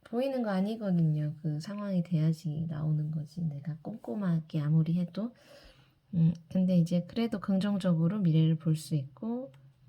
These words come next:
어, 희망을 가질 수 있는 그런 날이고요. 결정을 내리고 나면 뭐 웬만한 기본적인 체크는 하시고 너무 불안해 안 하시고 긍정적으로 이제 덮어두는 게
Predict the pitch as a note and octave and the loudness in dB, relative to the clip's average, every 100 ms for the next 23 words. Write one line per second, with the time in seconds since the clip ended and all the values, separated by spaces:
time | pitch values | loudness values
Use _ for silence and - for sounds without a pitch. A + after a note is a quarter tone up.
0 | F3+ F3 F3 G#3+ G3+ F#3 E3+ D#3 E3+ E3+ | -6 -4 -2 -2 -2 -2 -4 -4 -4 -6
1 | - D#3+ D#3 F3 F3 E3+ E3 D#3 D#3 - | -4 -2 0 0 -2 -4 -2 0 -2 -6
2 | - - _ - - F3+ F3 F3+ F3+ A#3 | -20 -20 _ -20 -6 -2 2 2 0 -4
3 | A#3+ - - _ - - - - - _ | -6 -10 -20 _ -20 -20 -20 -20 -20 _
4 | - - - - F3 E3+ G3 G3+ G3 F3 | -16 -16 -12 0 0 0 -6 -4 0 2
5 | F3+ F3+ F3+ E3+ D#3+ G#3+ A3 - - - | 2 2 2 4 4 2 -2 -8 -18 -20
6 | - E3+ D#3+ E3 F#3 F3 F#3+ F#3 F3 E3+ | -6 0 2 2 4 4 4 2 4 4
7 | E3 - - _ - F#3 G3 F3+ E3 G#3+ | 2 -2 -20 _ -4 -2 0 4 2 2
8 | - - F#3+ F#3+ F#3+ F#3 F#3 A#3+ B3+ C4 | -10 -4 -2 0 -2 -8 -12 -8 -10 -10
9 | _ _ _ _ _ E3+ F3 F#3 F3+ F#3 | _ _ _ _ _ 0 0 2 0 -2
10 | F#3 _ - F3+ F3+ F3 D#3+ D#3 E3+ F3+ | -8 _ -4 2 4 6 4 4 2 2
11 | - E3+ D#3 G#3 C4 _ - D#3+ E3+ E3 | -2 -6 -4 -10 -10 _ -4 0 2 2
12 | D#3+ D#3 D#3 D3+ D3 - D3+ D#3 - _ | 2 -2 -4 -4 -6 -8 -8 -8 -12 _
13 | _ - D#3+ - E3 D#3 D3 D3+ D#3 D#3 | _ -8 -6 -2 0 0 0 -2 -4 -6